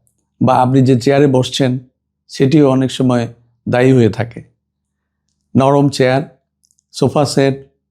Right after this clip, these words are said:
বেতের চেয়ার, এগুলোতে দীর্ঘক্ষণ বসে থাকলে এবং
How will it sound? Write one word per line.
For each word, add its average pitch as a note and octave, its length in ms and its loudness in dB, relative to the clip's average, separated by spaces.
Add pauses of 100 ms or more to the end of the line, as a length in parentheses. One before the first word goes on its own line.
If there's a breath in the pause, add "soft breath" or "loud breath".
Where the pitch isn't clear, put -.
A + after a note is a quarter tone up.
(420)
বেতের C3+ 380 2
চেয়ার, C3 320 0 (1120)
এগুলোতে D#3 420 4
দীর্ঘক্ষণ C#3+ 560 -2
বসে C3 220 -2
থাকলে B2+ 340 -2 (720)
এবং C#3+ 180 2